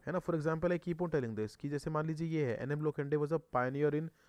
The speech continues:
organizing the labor movement in British India। मान लीजिए आप एग्जाम हॉल में बैठे हैं, आपने एल एम लोखंडे आपको नहीं याद आ रहे हैं। एक बहुत सिंपल सी बात समझो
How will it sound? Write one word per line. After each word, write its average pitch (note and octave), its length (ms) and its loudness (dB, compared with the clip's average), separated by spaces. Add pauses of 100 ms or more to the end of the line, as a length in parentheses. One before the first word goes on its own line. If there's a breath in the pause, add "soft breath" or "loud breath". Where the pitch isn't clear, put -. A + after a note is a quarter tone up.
(260 soft breath)
organizing C#3 380 0
the D#3+ 120 2
labor C#3 220 4
movement D3 400 -2
in C#3 240 -4
British C3+ 240 -2
India। G#2 260 -2 (340 soft breath)
मान C#3 200 2
लीजिए E3 160 2
आप E3+ 100 2
एग्जाम D3+ 240 0
हॉल D#3+ 100 2
में E3 120 0
बैठे C#3+ 180 0
हैं, D#3+ 40 2
आपने E3 180 0
एल D#3+ 80 2
एम D#3+ 120 0
लोखंडे D#3+ 320 -2
आपको F3 140 -4
नहीं D3 260 -2
याद A#2 200 0
आ G2+ 80 0
रहे G2+ 140 -4
हैं। F#2+ 100 -12 (840)
एक D3 140 -6
बहुत F#3+ 200 0
सिंपल F3 220 -2
सी F#3 100 -2
बात E3+ 180 0
समझो G#2 340 -6